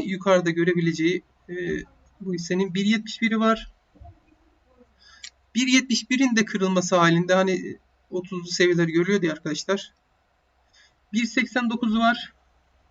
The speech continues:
Ee, en iyi şartlarda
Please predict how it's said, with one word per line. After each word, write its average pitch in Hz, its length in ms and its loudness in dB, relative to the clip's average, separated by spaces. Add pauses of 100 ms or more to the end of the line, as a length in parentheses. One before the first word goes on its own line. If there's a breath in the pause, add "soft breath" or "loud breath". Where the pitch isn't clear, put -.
(1080 soft breath)
Ee, 185 380 2 (200)
en 302 180 6
iyi 285 140 6
şartlarda 196 840 6